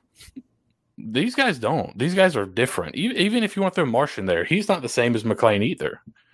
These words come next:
They're all, they all bring something different. Uh, I think Marsh and Fortin are more alike.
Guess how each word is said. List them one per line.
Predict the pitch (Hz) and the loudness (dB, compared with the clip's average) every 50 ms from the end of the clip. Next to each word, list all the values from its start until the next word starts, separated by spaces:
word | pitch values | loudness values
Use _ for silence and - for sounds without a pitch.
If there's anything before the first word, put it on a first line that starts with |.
| - _ - - _ _ - - - | -20 _ -20 -20 _ _ -20 -20 -10
They're | 104 113 147 165 185 | -2 0 2 2 2
all, | 175 180 165 143 | 0 -2 -2 -2
they | 147 165 | 0 2
all | 190 202 | 2 2
bring | 180 170 185 185 | 0 -2 -4 -4
something | - - 180 175 - - 135 107 | -2 -2 -2 -2 -2 -4 -4 -4
different. | 92 95 104 117 - - 95 87 - - _ _ _ _ - | 0 0 0 0 0 0 -4 -4 -4 -6 _ _ _ _ -4
Uh, | 104 104 | -2 0
I | 104 110 117 | 2 2 2
think | - 165 135 - - - - - | 0 -2 -2 -4 -8 -16 -16 -8
Marsh | - 117 113 120 123 - - | -2 2 4 4 4 2 0
and | 104 - | -6 -6
Fortin | - 101 104 113 120 117 | -2 0 0 2 0 0
are | 107 | -2
more | 101 104 104 107 | -2 0 0 0
alike. | 104 104 110 117 135 131 - _ | 2 2 0 -2 -2 -6 -10 _